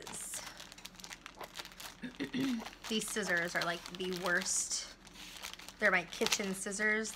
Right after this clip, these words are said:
I turn them into my kitchen scissors because they're just so dull. Even though, I, I mean, I tried sharpening them. Don't even get me started. <laughs> Okay,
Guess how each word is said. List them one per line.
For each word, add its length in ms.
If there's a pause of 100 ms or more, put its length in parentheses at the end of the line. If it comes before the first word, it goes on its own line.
I 80
turn 260
them 120
into 200
my 100
kitchen 380
scissors 480
because 280
they're 160
just 300
so 300 (380)
dull. 500 (920)
Even 220 (260)
though, 260
I, 160
I 60
mean, 140
I 60
tried 420
sharpening 500
them. 460 (600)
Don't 160
even 180
get 140
me 80
started. 460 (1120)
<laughs> 320 (1700)
Okay, 240